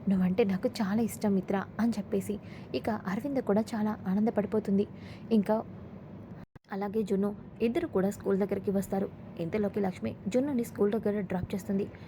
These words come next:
ఇక జున్ను ఏమో, "మమ్మీ, అదిగో లక్కీ కూడా వచ్చింది." "లక్కీ, హాయ్." "ఆంటీ, అమ్మ మీతో ఒక విషయం చెప్పాలి." "ఏంటి లక్కీ, ఇంత హ్యాపీగా కనిపిస్తున్నావు? ఏం విషయం?" "ఏంటంటే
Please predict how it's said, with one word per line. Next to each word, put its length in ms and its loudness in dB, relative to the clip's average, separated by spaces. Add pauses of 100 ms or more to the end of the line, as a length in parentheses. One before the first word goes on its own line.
(160)
ఇక 140 4
జున్ను 320 2
ఏమో, 220 4 (460)
"మమ్మీ, 260 4 (340)
అదిగో 220 2
లక్కీ 260 0
కూడా 220 -2
వచ్చింది." 320 2 (520)
"లక్కీ, 300 2 (320)
హాయ్." 320 0 (760)
"ఆంటీ, 260 2 (460)
అమ్మ 160 4 (440)
మీతో 260 4
ఒక 120 2
విషయం 320 -2
చెప్పాలి." 380 -4 (500)
"ఏంటి 240 4
లక్కీ, 240 4 (340)
ఇంత 160 -2
హ్యాపీగా 360 -2
కనిపిస్తున్నావు? 520 0 (320)
ఏం 180 4
విషయం?" 280 0 (560)
"ఏంటంటే 480 4